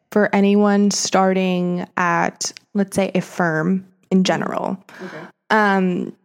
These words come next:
Speaker 1: usually firm jobs, depending on the firm, it, you know, like the O C I jobs, like, those are hard to get. Like,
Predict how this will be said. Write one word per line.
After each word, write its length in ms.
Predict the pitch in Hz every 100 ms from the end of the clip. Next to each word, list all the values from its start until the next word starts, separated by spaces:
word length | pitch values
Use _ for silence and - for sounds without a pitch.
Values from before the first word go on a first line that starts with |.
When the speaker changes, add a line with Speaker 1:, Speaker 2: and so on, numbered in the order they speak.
| _ _ _ _ _ -
Speaker 1:
usually 540 | 240 277 277 339 359
firm 420 | 349 226 208 226
jobs, 380 | 214 202 202 190
depending 440 | 190 - 208 220 220
on 100 | 214
the 60 |
firm, 680 | 196 190 185 190 202 208 214 _ _ _ -
it, 220 | - - -
you 140 | 220 208
know, 200 | 202 196
like 280 | 196 196
the 140 | - -
O 60 |
C 240 | 190 202 185
I 120 | 170
jobs, 300 | - - -
like, 140 | 208
those 180 | 226 247
are 100 | 285
hard 260 | 247 247 247
to 80 | 233
get. 300 | 262 - -
Like, 280 | - -